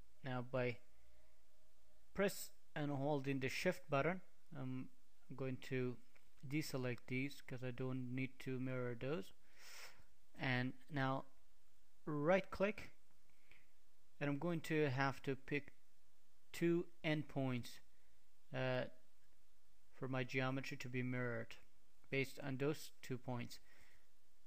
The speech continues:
This is one of those points here. The other point is right here. And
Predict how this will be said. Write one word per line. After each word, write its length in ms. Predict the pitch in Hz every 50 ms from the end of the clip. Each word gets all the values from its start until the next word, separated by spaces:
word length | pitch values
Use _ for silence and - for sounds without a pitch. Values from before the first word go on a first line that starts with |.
| - - -
This 140 | - 131 120
is 140 | 123 120 123
one 160 | 139 170 180
of 60 | 165
those 200 | 151 135 131 127
points 480 | - - 135 135 170 196 - - - - - - - - -
here. 300 | 139 147 165 196 226 - - - - - - - - - - - -
The 100 | 131 135
other 200 | 160 190 185 151
point 420 | - - 135 131 131 131 131 - - - - - -
is 180 | 123 120 120
right 340 | 123 120 127 139 147 147 - - - - - - - - -
here. 400 | - - 135 139 156 185 202 - - - - - - - - - - - - - - - - - - - - - - - - - - - - - - - - - - - - - - - - - - - -
And 340 | 131 131 131 135 135 120